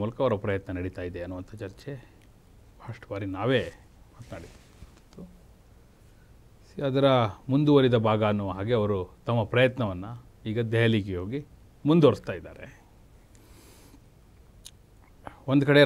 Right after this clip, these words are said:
ರಾಜ್ಯಾಧ್ಯಕ್ಷ ಸ್ಥಾನ, ಈಗಾಗಲೇ ಕಳೆದ ವಾರ ಎಲ್ಲ ಸಿ ಟಿ ರವಿ ಅವರ ಹೆಸರು ಬಹಳ ಮುಂಚೂಣಿಗೆ ಬಂದಿತ್ತು, ಇನ್ನು ಘೋಷಣೆ ಅಷ್ಟೇ ಬಾಕಿ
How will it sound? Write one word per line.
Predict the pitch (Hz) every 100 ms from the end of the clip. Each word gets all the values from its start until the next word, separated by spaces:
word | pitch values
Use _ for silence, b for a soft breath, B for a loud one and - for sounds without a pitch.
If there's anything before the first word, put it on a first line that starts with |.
| 113
ರಾಜ್ಯಾಧ್ಯಕ್ಷ | 117 117 110 101 98
ಸ್ಥಾನ, | - 95 85 - - - - - - _ _ b b _
ಈಗಾಗಲೇ | 117 110 113 113 110 98 b b b b - - - - -
ಕಳೆದ | 139 147 139
ವಾರ | 131 123
ಎಲ್ಲ | 151 -
ಸಿ | 139
ಟಿ | 139
ರವಿ | 135 131
ಅವರ | 120 113 104 - -
ಹೆಸರು | 101 160 147 101
ಬಹಳ | 113 135 113 98 - - - - - - - - - - - - 123
ಮುಂಚೂಣಿಗೆ | 127 135 147 131 113
ಬಂದಿತ್ತು, | 98 90 - - - - - - - -
ಇನ್ನು | 131 123
ಘೋಷಣೆ | 127 123 120 107
ಅಷ್ಟೇ | - 156 131 110 101
ಬಾಕಿ | 110 101 107